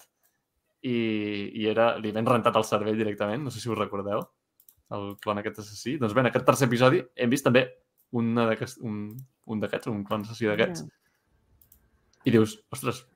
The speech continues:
Speaker 1: qui és aquest personatge tan misteriós?» Mm,
Speaker 2: Que jo,
Speaker 1: alguna teoria?
Speaker 2: jo no hi, no hi
Speaker 1: <laughs>
Speaker 2: vaig caure què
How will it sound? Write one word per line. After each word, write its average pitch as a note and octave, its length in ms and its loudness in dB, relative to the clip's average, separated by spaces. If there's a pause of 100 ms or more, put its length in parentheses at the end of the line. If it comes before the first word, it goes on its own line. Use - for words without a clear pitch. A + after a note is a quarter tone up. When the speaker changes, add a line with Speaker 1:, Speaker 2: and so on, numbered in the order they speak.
(280)
Speaker 1:
qui A#2 140 0
és B2+ 80 2
aquest A2 340 0 (720)
personatge A2+ 340 4
tan A2+ 160 6
misteriós?» A2+ 680 4 (1900)
Mm, G2+ 500 -6 (200)
Speaker 2:
Que A3+ 140 6
jo, B2+ 120 8
Speaker 1:
alguna B2 100 8
teoria? C3 380 12
Speaker 2:
jo - 80 10
no B3+ 80 8
hi, C4 60 8
no - 120 10
hi B3+ 100 8
Speaker 1:
<laughs> B3+ 40 4
Speaker 2:
vaig - 240 0
caure G#3+ 400 10
què F3+ 120 4